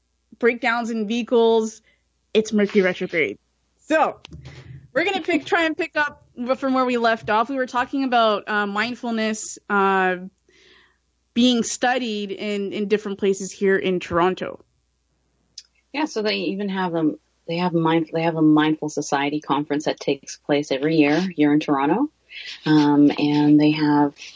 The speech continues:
Speaker 2: and at that conference, they talk about a lot of research and emerging research, uh, and it gives people an opportunity to see what's happening in mindfulness in relation to clinical practice.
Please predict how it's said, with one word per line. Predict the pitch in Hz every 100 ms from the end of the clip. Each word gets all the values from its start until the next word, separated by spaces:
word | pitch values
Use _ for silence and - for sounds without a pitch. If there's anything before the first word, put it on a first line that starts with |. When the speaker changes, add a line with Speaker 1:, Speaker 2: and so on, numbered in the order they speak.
| - -
Speaker 2:
and | 107 143
at | 165
that | 165 139
conference, | 165 156 160 151
they | - 151 147
talk | - - 143
about | 143 151
a | 143
lot | 147 151
of | 147
research | 143 151 - 165 165 160
and | 147
emerging | 139 143 151 160 165
research, | 156 156 - 165 160 - -
uh, | 143 143
and | 147
it | 147
gives | 180 175
people | 214 214
an | 202
opportunity | - - 165 165 - 165 165 156 147
to | 147
see | 147 -
what's | 139 -
happening | 139 135 147 147 143
in | 143 135 139 - - -
mindfulness | 156 165 170 170 165
in | 123 143
relation | 139 139 143 156
to | - 139 135
clinical | - 143 147 -
practice. | - - 254 320 -